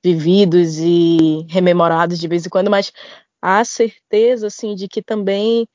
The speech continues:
quanto mais a história de vocês e a continuidade disso, né, aquilo que, que tá por vir, né, quando vocês falam dos sonhos de vocês,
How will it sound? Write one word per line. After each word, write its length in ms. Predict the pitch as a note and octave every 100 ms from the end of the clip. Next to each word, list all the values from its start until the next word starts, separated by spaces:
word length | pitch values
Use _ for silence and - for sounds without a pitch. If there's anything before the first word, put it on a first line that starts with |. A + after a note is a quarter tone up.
| _ - F3+ F3 -
quanto 300 | B3+ B3 B3
mais 460 | A3 A3 C#4 C#4
a 80 | A3+
história 340 | G3+ - G3+ F#3+
de 80 |
vocês 880 | F#3+ F#3 - F3+ G3+ A3 F3+ - - -
e 260 | F#3 F3 F3
a 100 | F3+
continuidade 840 | - B3+ F#4+ D4+ C4 F3 F3+ F#3
disso, 560 | D#3+ F#3+ F#3 - F3 D3+ _ _
né, 320 | E3+ E3+ F#3 -
aquilo 300 | - - G3
que, 300 | - G3 E3+
que 120 | -
tá 160 | - F3+
por 200 | - F#3+
vir, 240 | E3 F#3
né, 100 | G3
quando 160 | D#3+ F3
vocês 160 | - F3
falam 240 | F3 F3
dos 140 | E3+
sonhos 180 | F#3 F3+
de 60 | D#3+
vocês, 440 | E3 - F3 -